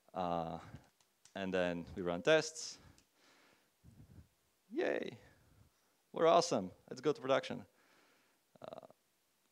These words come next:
and then someone gets Han's grandparents and poof. What happened? Like, we're, we wrote one hundred percent tests. What,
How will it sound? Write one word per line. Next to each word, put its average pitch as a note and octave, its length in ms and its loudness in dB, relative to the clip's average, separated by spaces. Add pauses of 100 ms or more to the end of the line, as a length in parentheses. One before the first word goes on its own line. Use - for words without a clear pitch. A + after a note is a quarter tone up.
(960)
and F#2 200 -4
then E2+ 160 -2
someone G#2 420 -6 (3250)
gets - 760 -6 (600)
Han's A#2+ 400 0
grandparents F#2 560 -2
and F2 180 -10 (480)
poof. - 320 -16 (920)
What A#2 160 4
happened? C3 380 8
Like, G2 160 0
we're, C3 160 2 (120)
we A2+ 220 -2
wrote C3+ 300 10
one C3+ 120 6
hundred C3 200 8
percent B2 280 2
tests. C3+ 520 2
What, A2+ 280 -10